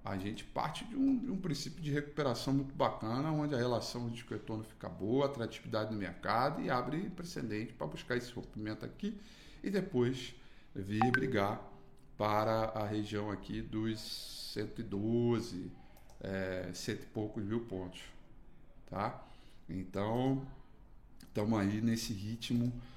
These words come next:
é, é, é, de mercado. Gosto da, da, da configuração de mercado aqui em termos de recuperação, porque se a gente romper a máxima de ontem, a gente faz um ombro, cabeça e ombro invertido, né?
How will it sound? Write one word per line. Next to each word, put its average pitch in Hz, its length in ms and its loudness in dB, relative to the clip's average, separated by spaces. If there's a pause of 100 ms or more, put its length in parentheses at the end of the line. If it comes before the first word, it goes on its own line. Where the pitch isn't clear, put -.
(280)
é, 98 640 2 (560)
é, 98 120 -4
é, 98 40 -2
de 98 140 -4
mercado. 120 720 6 (320)
Gosto 160 480 12
da, 127 300 8
da, 120 140 6
da 120 140 6
configuração 120 760 4
de 120 80 2
mercado 113 480 2
aqui 120 300 0
em 117 40 -2
termos 117 300 4
de 110 100 2
recuperação, 113 960 0 (440)
porque - 240 0
se 131 120 0
a 123 40 4
gente 127 180 0
romper 131 360 8
a 127 60 10
máxima 123 380 4
de 117 80 0
ontem, 120 180 2
a - 20 0
gente - 120 -6
faz 117 200 6
um 117 80 2
ombro, 117 160 4
cabeça 113 380 0
e 113 40 2
ombro 113 140 0
invertido, 110 720 0
né? 113 140 -2